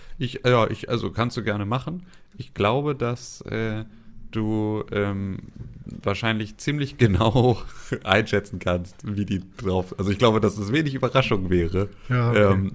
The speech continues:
Speaker 1: warum sie die Dinge so tun, wie sie sie tun. Ich glaube nämlich, dass so die Annahme, die man hat, ist da, glaub ich, an ganz vielen Stellen einfach exakt richtig.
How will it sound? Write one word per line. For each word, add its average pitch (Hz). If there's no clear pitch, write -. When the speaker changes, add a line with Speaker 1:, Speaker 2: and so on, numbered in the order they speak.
Speaker 1:
warum 107
sie 92
die 92
Dinge 92
so 90
tun, 92
wie 90
sie 87
sie 82
tun. 87
Ich 117
glaube 131
nämlich, 120
dass 113
so 107
die 95
Annahme, 131
die 110
man 90
hat, 123
ist 113
da, 110
glaub 104
ich, 104
an 104
ganz 104
vielen 95
Stellen 95
einfach 147
exakt -
richtig. 80